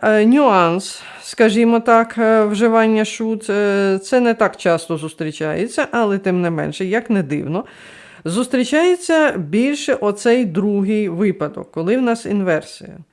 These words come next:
Так, інверсію дуже люблять в conditionals, особливо з першим типом умови. Особливо, коли людина не дуже сильно впевнена, що воно буде.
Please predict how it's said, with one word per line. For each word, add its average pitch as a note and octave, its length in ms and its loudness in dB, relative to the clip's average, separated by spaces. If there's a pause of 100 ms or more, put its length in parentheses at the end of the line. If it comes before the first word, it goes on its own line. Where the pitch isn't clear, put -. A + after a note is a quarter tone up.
Так, F4+ 320 2
інверсію A3 480 2
дуже A#3+ 240 -2
люблять G3 420 -4
в - 120 -8
conditionals, D3+ 760 -6
особливо G3+ 760 -2
з D4 80 -16
першим F3 500 -4
типом D#3+ 360 -8
умови. D3+ 440 -6 (460)
Особливо, G#3 800 2
коли G#3 280 2
людина F#3+ 400 0
не E3+ 140 2
дуже A#3 260 -4
сильно D#3+ 300 -4
впевнена, G3+ 480 -2
що E3 140 -8
воно D3+ 280 -2
буде. C3 380 -10